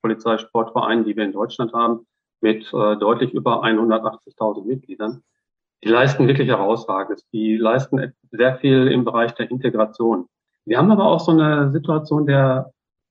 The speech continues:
Vorbildrolle. Also wenn Kolleginnen und Kollegen als Trainer auflaufen oder als Funktionäre und dort einen positiven Eindruck vermitteln, dann machen die das im Bewusstsein der Polizei und das wird auch genauso von den Teilnehmenden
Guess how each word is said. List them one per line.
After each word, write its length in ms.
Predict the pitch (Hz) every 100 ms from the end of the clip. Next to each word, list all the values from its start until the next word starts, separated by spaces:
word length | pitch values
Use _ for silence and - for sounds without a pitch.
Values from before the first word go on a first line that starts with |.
| _
Vorbildrolle. 680 | - 127 127 135 - 110 107
Also 160 | 107 127
wenn 140 | 160
Kolleginnen 480 | 165 156 202 196 180
und 80 | 104
Kollegen 400 | 143 139 240 214
als 160 | 80 -
Trainer 300 | 214 269 -
auflaufen 560 | 131 - 110 101 _
oder 180 | - -
als 180 | 180 -
Funktionäre 760 | 180 175 170 160 208 196 - _ _ _
und 180 | - 139
dort 200 | 147 170
einen 140 | 165 160
positiven 480 | 180 180 180 175
Eindruck 380 | 175 170 190 -
vermitteln, 520 | - 131 117 113 107 _ _ _ -
dann 100 | 139
machen 200 | 160 185
die 80 | 156
das 140 | 151
im 120 | 151
Bewusstsein 400 | 131 143 160 160
der 100 | 147
Polizei 520 | 139 143 135 - 143 151
und 100 | 131
das 200 | 131 -
wird 140 | 135
auch 160 | 139 139
genauso 440 | 120 127 143 143
von 160 | 143 139
den 380 | 135 135 139 -
Teilnehmenden 640 | 131 131 135 135 127 131